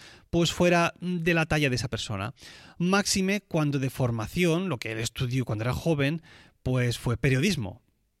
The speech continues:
Pero no solo eso, sino porque además la manera en que lo hizo era extremadamente ridícula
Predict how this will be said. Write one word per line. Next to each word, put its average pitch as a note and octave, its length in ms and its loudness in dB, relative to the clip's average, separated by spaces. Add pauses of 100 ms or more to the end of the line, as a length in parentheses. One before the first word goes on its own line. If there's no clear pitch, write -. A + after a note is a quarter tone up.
(380)
Pero F#3+ 160 0
no G#3+ 100 2
solo E3 160 2
eso, E3 220 0
sino C#3+ 160 0
porque C#3+ 240 0
además D3 400 2
la D#3+ 240 2
manera F3+ 440 0
en E3 200 -2
que D#3+ 180 -2
lo C3+ 140 0
hizo D3 420 -2 (400)
era F3 180 0
extremadamente B2 1500 -2
ridícula D#3+ 920 -2